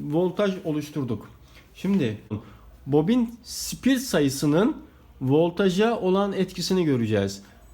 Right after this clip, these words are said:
Şimdi bu bobini biz yirmi, e, spir sarmıştık. Yirmi tur. Yirmi turda ikinci bobinimiz. İki bobini üst üste koyduğum zaman ben kırk, e, e, spirli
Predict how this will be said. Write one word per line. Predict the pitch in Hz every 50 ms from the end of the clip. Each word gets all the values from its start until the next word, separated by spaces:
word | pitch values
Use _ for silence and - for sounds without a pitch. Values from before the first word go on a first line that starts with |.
| - _
Şimdi | - - 185 190 202 202 185 185
bu | 208 196
bobini | 202 202 196 220 214 214
biz | 208 214 196 180 175
yirmi, | 185 196 196 208 208
e, | 208 208 185 - - 156 160
spir | 151 - - - - 214 202
sarmıştık. | 202 - 165 135 123 120 123 120 - - 208 208 -
Yirmi | 160 156 185 196 185
tur. | 190 - 170 196 220 - - - - - - - - - - - - -
Yirmi | 139 165 180 196 208 202 202
turda | - 202 190 185 202
ikinci | 196 190 196 - 190 190 208 190
bobinimiz. | 190 160 143 143 139 139 165 220 233 - -
İki | 175 170 - 233 226 190 180
bobini | 190 190 190 202 196 196
üst | 196 196 196 -
üste | 196 - - 214 196
koyduğum | - - 190 180 185 185 220 233 233
zaman | 202 180 160 143 156 190 247 - - - - - _ _
ben | 156 165 190 196 214 247 254 - - - - - - _ _ _ - - -
kırk, | - - 262 247 - - - - - -
e, | 160 156 156 156 156 156 156 156 156 156 156 151 151 - - - - - - - - - - - - - - - - - - - -
e, | 143 147 147 151 156
spirli | 156 - - 196 - 214 185 165 180 214 247 269